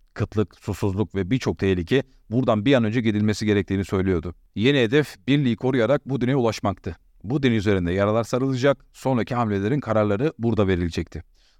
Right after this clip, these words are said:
Kuşatmadan tam on gün sonra yirmi iki Eylül'de yüz binlerden geriye kalan döküntüler ve başlarındaki sadrazam Budin'e giriş yapıyordu.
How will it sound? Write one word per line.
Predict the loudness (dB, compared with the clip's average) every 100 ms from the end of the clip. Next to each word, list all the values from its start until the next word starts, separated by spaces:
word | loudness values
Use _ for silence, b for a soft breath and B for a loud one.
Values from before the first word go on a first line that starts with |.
| -12
Kuşatmadan | -4 -2 0 0 0
tam | 0 0 0
on | 0
gün | 0
sonra | -2 0 -2 -4 _
yirmi | -4 -2 0 0
iki | 2
Eylül'de | 2 2 0
yüz | 0 0 -2 0
binlerden | 2 2 0 0
geriye | 0 0 0 0
kalan | 0 -2 -2
döküntüler | -4 -4 -2 2 2 0 _ -6
ve | -4 -4
başlarındaki | -6 -4 -2 -2 -2 -2
sadrazam | -2 0 0 2 0 -2 _ -6
Budin'e | -4 0 0 0 -2
giriş | 0 0 0
yapıyordu. | -2 -2 -4 -6